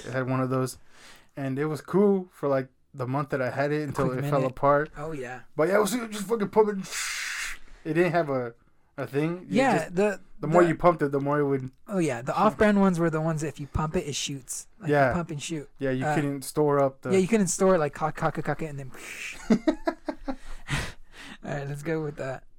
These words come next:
Speaker 2: An experiment here. Actually, I don't have any more for that. Um, but I did wanna ask you one 'cause we had this last week.
Speaker 1: Mm-hmm.
Speaker 2: Um, so, uh,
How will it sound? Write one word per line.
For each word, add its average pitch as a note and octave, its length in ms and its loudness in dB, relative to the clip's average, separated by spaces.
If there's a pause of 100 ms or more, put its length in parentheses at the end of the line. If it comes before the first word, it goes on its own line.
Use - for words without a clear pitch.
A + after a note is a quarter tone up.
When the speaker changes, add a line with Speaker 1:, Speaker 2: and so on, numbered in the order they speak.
(100)
Speaker 2:
An C#3+ 140 -10
experiment C3+ 480 -12
here. B2 320 -12 (1160)
Actually, E3 320 -6
I G#3+ 60 0
don't G#3+ 100 0
have A3 140 0
any A3 120 -2
more G#3 220 -2
for C4 160 -6
that. C3 320 -8
Um, D#3+ 340 0 (320)
but F#3+ 120 -6
I F#3+ 60 2
did A#3 120 0
wanna A3+ 180 2
ask G3 200 -2
you F3+ 80 -6
one F3 160 -2
'cause D#3 360 -8 (260)
we D#3 180 -12
had D#3 240 -8
this - 260 -10 (260)
last C3 460 -14 (100)
week. C#3 140 -4
Speaker 1:
Mm-hmm. A2+ 500 -10
Speaker 2:
Um, B2 360 -16 (2000)
so, F#3 360 2
uh, F3 80 -2